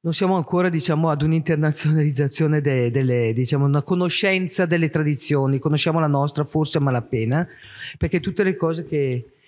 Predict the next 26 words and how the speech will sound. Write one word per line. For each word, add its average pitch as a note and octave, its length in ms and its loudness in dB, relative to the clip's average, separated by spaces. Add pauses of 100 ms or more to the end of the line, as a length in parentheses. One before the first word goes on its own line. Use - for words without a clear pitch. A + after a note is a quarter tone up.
(240)
Padre D3 220 0
Semerario E3 420 2
ci - 80 -2
ha E3+ 60 2
spiegato D3+ 680 0
non D#3 180 2
so - 100 0
neanche D3+ 400 0
quanti C#3+ 320 0
la D3 120 0
conoscessero. C3+ 760 0
La D3+ 80 2
figura D#3+ 260 0
di D#3 160 2
Giuda D3+ 380 0
resta F#3 420 0
per D#3 220 0
tutti A3 320 -2
noi D#3 160 4
nell'immaginario D3+ 760 2
collettivo C#3+ 800 0 (220)
il F#3 120 -2
traditore F#3 540 0
per D#3+ 140 2
antonomasia, B2 720 -2
qualcuno F3+ 760 -2